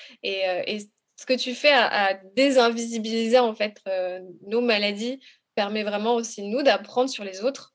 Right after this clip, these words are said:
maladies et d'avoir encore plus de bienveillance, de connaissances, parce que c'est à travers la connaissance qu'on ouvre l'esprit, donc c'est important de s'informer. Voilà. Puis après, te dire juste deux mots sur, euh, la future association, donc, euh, qui est vraiment en cours de création.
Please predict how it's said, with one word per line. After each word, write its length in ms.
maladies 520
et 200
d'avoir 540
encore 280
plus 200
de 80
bienveillance, 440
de 120
connaissances, 560
parce 100
que 80
c'est 100
à 60
travers 260
la 120
connaissance 480
qu'on 200
ouvre 260
l'esprit, 440
donc 180
c'est 100
important 420
de 120
s'informer. 560
Voilà. 240
Puis 160
après, 300
te 100
dire 340
juste 280
deux 200
mots 200
sur, 200
euh, 200
la 160
future 300
association, 640
donc, 240
euh, 240
qui 200
est 60
vraiment 280
en 60
cours 180
de 80
création. 560